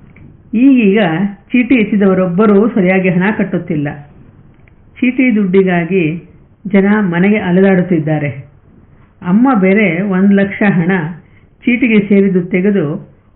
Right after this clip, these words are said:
ಒಡವೆಗಳನ್ನು ಮಾಡಿಸಿಬಿಟ್ಟಳು. ಈಗ ಸುಮಾರು ಎರಡೂವರೆ ಲಕ್ಷ ನಾನು ಜನಗಳಿಗೆ ಕೊಡಬೇಕಾಗಿದೆ. ನಿನ್ನ ತಾಯಿ ನಿನ್ನ ಹೆಸರಿನಲ್ಲಿ ಬ್ಯಾಂಕ್‌ನಲ್ಲಿ ಎರಡು ಲಕ್ಷ ಇಟ್ಟಿದ್ದಾರಲ್ಲ,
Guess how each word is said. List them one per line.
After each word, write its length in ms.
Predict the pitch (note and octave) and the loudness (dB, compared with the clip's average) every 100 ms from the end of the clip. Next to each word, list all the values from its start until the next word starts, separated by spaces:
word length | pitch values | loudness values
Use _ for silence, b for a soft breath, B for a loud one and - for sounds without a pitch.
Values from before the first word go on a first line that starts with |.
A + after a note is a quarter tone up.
| _ | _
ಒಡವೆಗಳನ್ನು 540 | G3 G3+ B3+ A3 F3+ B3+ | -2 0 2 2 2 2
ಮಾಡಿಸಿಬಿಟ್ಟಳು. 960 | C4 A#3 G3+ F3+ E3+ D#3+ D3+ - - _ _ _ _ _ - | 0 0 0 -2 -4 -8 -8 -12 -20 _ _ _ _ _ -8
ಈಗ 140 | A3 G#3 | -4 -2
ಸುಮಾರು 340 | A3+ A3 A3+ A3 | -2 -2 0 -2
ಎರಡೂವರೆ 600 | F3+ F3 G3 B3+ A#3+ G#3+ | -2 -2 0 0 2 2
ಲಕ್ಷ 320 | G3 G3 A#3+ | 0 -2 -4
ನಾನು 300 | G3 F3 F3+ | -2 0 -2
ಜನಗಳಿಗೆ 460 | E3+ D#3+ F3+ F#3+ F3 | -2 -2 0 0 -2
ಕೊಡಬೇಕಾಗಿದೆ. 720 | F3 E3 E3+ E3 D3+ C3+ - - - - - - - _ _ _ _ - - _ - _ b b b b b - | -4 -4 -4 -4 -6 -6 -8 -10 -14 -20 -20 -20 -20 _ _ _ _ -20 -20 _ -20 _ b b b b b -2
ನಿನ್ನ 180 | B3 A#3+ | 0 0
ತಾಯಿ 480 | A3+ G#3 C#4 A#3 B3+ | 2 2 2 4 4
ನಿನ್ನ 280 | A#3+ G3 | 6 6
ಹೆಸರಿನಲ್ಲಿ 400 | G3+ B3+ A#3 A3+ | 4 4 2 2
ಬ್ಯಾಂಕ್‌ನಲ್ಲಿ 500 | G#3+ E3+ F#3+ A3+ A3 | 0 0 0 0 0
ಎರಡು 100 | E3+ | 2
ಲಕ್ಷ 200 | G#3 G#3 | 0 0
ಇಟ್ಟಿದ್ದಾರಲ್ಲ, 520 | A3 G3+ G#3 G3 G3 | -2 0 2 2 2